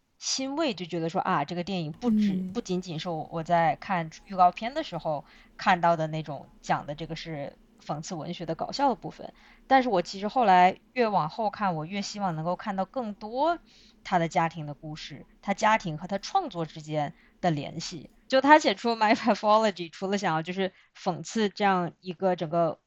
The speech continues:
Speaker 1: 文，文学出版体系，也是否其实反映了他潜意识里面他对自己家庭的这种叙-，叙述和他写出来的这种书里面的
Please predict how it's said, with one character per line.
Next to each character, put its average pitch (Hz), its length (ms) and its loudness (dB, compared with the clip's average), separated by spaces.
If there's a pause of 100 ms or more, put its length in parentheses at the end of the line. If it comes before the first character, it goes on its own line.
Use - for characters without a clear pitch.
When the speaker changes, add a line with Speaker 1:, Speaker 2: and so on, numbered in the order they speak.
(300)
Speaker 1:
文， 190 200 -6
文 185 160 0
学 202 160 -6
出 - 160 -12
版 196 220 0
体 - 280 -10
系， 202 340 -10 (240)
也 180 120 0
是 311 200 -4
否 180 160 0
其 190 200 -8
实 196 340 -2 (220)
反 160 360 2
映 202 160 -2
了 175 80 0
他 190 280 0
潜 170 380 -8
意 220 80 -6
识 202 140 -8
里 160 120 -8
面 139 160 -12
他 233 440 0 (520)
对 196 180 2
自 226 160 -10
己 151 160 -16
家 175 240 4
庭 165 180 -6
的 160 100 -4
这 160 100 -12
种 156 160 -10
叙-， - 220 -16 (100)
叙 - 280 -8
述 165 240 -6
和 156 300 -4
他 180 320 0
写 - 380 -8
出 - 180 -6
来 339 160 8
的 165 140 0
这 165 140 -6
种 151 220 -10 (140)
书 262 400 -6
里 214 160 -2
面 156 320 -2 (340)
的 143 320 2